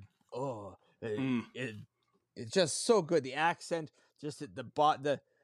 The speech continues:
Speaker 1: the inappropriate,
Speaker 2: The titty
Speaker 1: the,
Speaker 2: control.
Speaker 1: the
Speaker 2: His
Speaker 1: bicep
Speaker 2: titty
Speaker 1: control
Speaker 2: control.
Speaker 1: is phenomenal.
Speaker 2: Oh, oh, great, great pair of, great pair of tits on this guy.
Speaker 1: I am, I am a, I am a straight man, and yet I can appreciate
Speaker 2: Mm.
Speaker 1: the,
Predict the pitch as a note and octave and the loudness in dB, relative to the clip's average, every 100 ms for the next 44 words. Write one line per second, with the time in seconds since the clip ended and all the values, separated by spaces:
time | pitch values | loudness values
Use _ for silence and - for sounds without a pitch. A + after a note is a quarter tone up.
0 | _ _ E3+ E3+ A#3+ A3 - F#3+ A3+ A3 | _ _ -2 2 2 0 0 4 6 4
1 | F#3+ F3+ D#4+ D4+ - C3 A#2 C3+ G#2+ D2+ | 4 6 8 8 6 -2 -2 -2 -2 -2
2 | A#2+ G#2+ - - C4 B3+ B3 - - G3+ | -6 -8 -18 2 8 8 6 2 4 8
3 | E4+ E4+ F3+ D#3+ C3 A#3 C#3 F#3 E3 D3+ | 8 8 6 0 0 2 4 4 0 -6
4 | C#3 C3 B2 G3+ B3 A#3+ C4+ D4 E3 A#2 | -8 -8 -8 -4 0 6 10 10 8 4
5 | - - _ _ _ - B3+ A#3+ C#3 D#3 | -6 -16 _ _ _ 8 10 10 8 6
6 | G3+ C4+ D#3+ F3+ A3+ A3+ E3+ E3 C3 A#2 | 8 6 6 6 6 6 4 6 6 2
7 | - F3+ F#3+ E3 D3 A#2+ C#3 A2 A2 G2+ | 4 4 4 2 2 2 -2 -2 -2 -4
8 | G2 - C2+ - E3+ - C#3 E3+ D3 B2 | -6 -8 -4 -2 -2 -2 2 4 4 2
9 | F#2+ - _ - - A#3 G3+ D3+ B2+ - | -6 -12 _ -2 4 6 4 2 0 -4
10 | - - G#3 G3 D#3 F3 F3 C#3 A#2+ B2 | -10 0 4 4 4 6 6 6 2 -2
11 | C3 C#3+ - D3 C#3+ C3 A#2 - D3+ G#2+ | 2 2 2 0 -2 -6 -8 -6 -4 -2
12 | B2+ A2+ G#2+ - _ _ _ C#3 C3 | -4 -6 -12 -20 _ _ _ 0 0